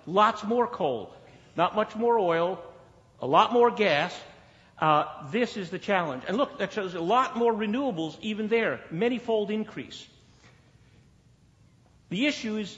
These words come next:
the C O two. So this is the emissions from the different fuels.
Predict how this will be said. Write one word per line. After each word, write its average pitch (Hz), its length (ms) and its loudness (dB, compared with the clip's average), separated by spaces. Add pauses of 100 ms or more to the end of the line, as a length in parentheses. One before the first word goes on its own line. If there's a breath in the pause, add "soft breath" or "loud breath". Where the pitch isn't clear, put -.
(100)
the 180 80 -10
C 214 240 -2
O 202 80 0
two. 202 300 -4
So 165 120 -6
this 233 220 -2
is 240 100 -10
the 214 160 -2
emissions 196 560 -4 (220)
from 165 360 4
the 165 60 -6
different 165 320 -6
fuels. 196 380 -6